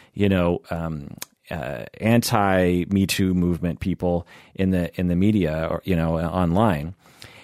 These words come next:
And for, for those of you who live in a bump bubble the way that I do most of the time, let me tell you a little story about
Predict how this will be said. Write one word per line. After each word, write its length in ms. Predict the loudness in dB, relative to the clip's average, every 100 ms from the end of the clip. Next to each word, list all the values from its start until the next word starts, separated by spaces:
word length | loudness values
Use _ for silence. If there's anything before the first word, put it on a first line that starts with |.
| -2
And 280 | 2 2 0 _ _ -14 -14 -12 -8
for, 340 | -4 2 2 2
for 220 | 2 4
those 260 | 6 6
of 120 | 6 6
you 180 | 6
who 140 | 6 6
live 260 | 6 6 6
in 80 |
a 60 | 4
bump 400 | 4 2 2 2
bubble 320 | 2 4 2
the 120 | 2
way 180 | 4 4
that 120 | 4
I 200 | 2 2
do 280 | 0 -2 -4
most 260 | -6 -6 -6
of 80 | -8
the 60 |
time, 280 | -6 -6 -6 -10 _ _ _ _ -6
let 80 | 2
me 80 | 2
tell 220 | 4 2
you 100 | 2
a 40 | 0
little 140 | -2
story 460 | -4 0 0 0 -4
about 340 | -6 -8 -8